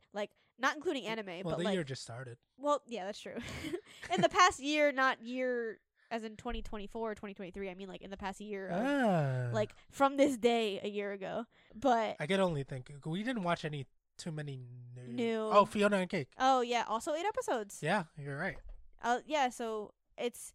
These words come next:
Speaker 1: it seems like that's the trend for,
Speaker 2: The industry,
Speaker 1: for,
Speaker 2: industry
Speaker 1: for at least
Speaker 2: standard.
Speaker 1: Western, uh,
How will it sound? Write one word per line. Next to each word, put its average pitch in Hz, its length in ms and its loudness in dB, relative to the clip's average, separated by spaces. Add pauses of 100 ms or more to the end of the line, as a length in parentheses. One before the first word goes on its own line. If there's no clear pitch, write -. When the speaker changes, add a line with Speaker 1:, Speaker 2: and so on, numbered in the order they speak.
Speaker 1:
it 254 160 0
seems 370 260 0
like 311 160 8
that's 254 220 4
the 240 80 0
trend 220 380 -2
for, - 140 -6
Speaker 2:
The 147 260 0
industry, 147 440 -4 (120)
Speaker 1:
for, 160 120 2
Speaker 2:
industry 294 280 2
Speaker 1:
for 311 100 6
at 294 80 8
least 302 140 0
Speaker 2:
standard. 262 100 -4
Speaker 1:
Western, 240 520 2 (220)
uh, 202 440 0